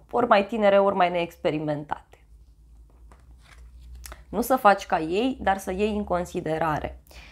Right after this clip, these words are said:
Ultima carte pentru tine este Valetul de Cupe. Văd aici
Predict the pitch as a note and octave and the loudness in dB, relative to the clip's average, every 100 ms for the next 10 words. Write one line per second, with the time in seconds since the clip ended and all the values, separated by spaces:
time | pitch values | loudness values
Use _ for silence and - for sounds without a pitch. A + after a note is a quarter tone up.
0 | - - C4 D4+ B3 B3+ A#3+ A#3+ G3 G#3+ | -6 -2 4 8 8 10 8 6 -2 -2
1 | G#3 D#3+ G#3+ A3 F#3 G3+ F#3+ F#3 D#3+ E3 | -2 -8 -4 -2 -2 -4 -4 -2 -2 0
2 | F#3+ G3+ F#3 F3 D#3+ F3 - - G#3 A3+ | -2 0 -2 0 0 -2 -4 -6 0 0
3 | - F3+ E3 D3 - - _ - - - | 0 2 2 0 -6 -18 _ -20 -20 -18
4 | - - - B3 B3 G#3+ A#3 - | -16 -14 0 4 4 4 0 -4